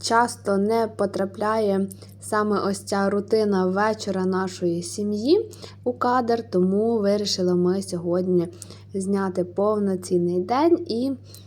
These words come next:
показати, як проходить наш вечір.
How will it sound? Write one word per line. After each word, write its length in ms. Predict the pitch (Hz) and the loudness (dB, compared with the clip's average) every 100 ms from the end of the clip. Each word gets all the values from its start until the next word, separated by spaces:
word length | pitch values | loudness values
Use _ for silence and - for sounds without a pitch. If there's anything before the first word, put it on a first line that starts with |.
| - | -14
показати, 600 | - 202 208 214 247 233 | -8 -4 0 0 0 0
як 360 | 202 196 208 208 | 0 0 -2 -4
проходить 600 | 190 180 185 185 185 - | -8 -2 0 0 -2 -2
наш 420 | 170 165 180 - - 196 | -2 -2 -4 -8 -12 -8
вечір. 640 | 180 175 147 170 - 185 | -6 -6 -8 -8 -8 -8